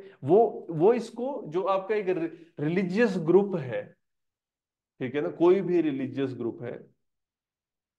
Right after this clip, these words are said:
उसको वोट बैंक की तरह देख रहे हैं। फिर क्या कर रहे हैं?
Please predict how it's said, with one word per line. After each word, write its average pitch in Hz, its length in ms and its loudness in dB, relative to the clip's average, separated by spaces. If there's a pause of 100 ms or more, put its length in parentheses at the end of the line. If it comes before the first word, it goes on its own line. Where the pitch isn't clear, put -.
(2000)
उसको 180 420 4 (540)
वोट 180 360 6
बैंक 147 340 4
की 170 140 0
तरह 131 260 0
देख 110 280 -6
रहे 113 220 -6
हैं। 113 180 -12 (3750)
फिर 185 100 6
क्या 190 200 6
कर 143 200 6
रहे 107 280 0
हैं? 101 180 -8